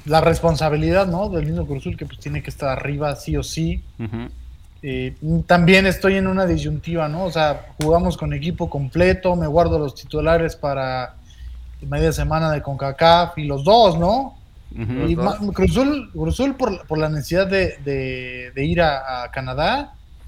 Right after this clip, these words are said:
Speaker 1: y Pumas por la necesidad de, de remontar, ¿no? Como León, ¿no? Entonces, me parece que es, es un partido también que viene complicado por, por la calendarización, pero bueno, hay que jugarlo,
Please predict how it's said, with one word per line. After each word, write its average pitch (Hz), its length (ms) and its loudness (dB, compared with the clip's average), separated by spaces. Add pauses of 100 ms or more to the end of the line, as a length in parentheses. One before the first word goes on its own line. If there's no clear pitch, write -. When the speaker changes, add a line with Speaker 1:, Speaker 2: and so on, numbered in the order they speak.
Speaker 1:
y 143 100 -4
Pumas 202 420 4
por 165 140 2
la 143 120 0
necesidad 151 280 2
de, 151 220 0
de 131 180 -4
remontar, 131 520 -4
¿no? 147 320 -4
Como 131 220 -8
León, 131 380 -6
¿no? 175 220 -20 (840)
Entonces, 139 880 0 (400)
me 131 160 -4
parece 139 460 0
que 135 220 -2
es, 143 120 -4
es 170 260 -2
un 175 120 0
partido 170 340 6
también 175 360 2
que 170 100 -2
viene 170 380 2 (420)
complicado 160 680 4
por, 143 260 -2
por 131 180 -6
la 127 180 -4
calendarización, 135 800 -4
pero 170 160 -2
bueno, 180 240 4
hay 165 80 0
que 165 120 -4
jugarlo, 165 600 0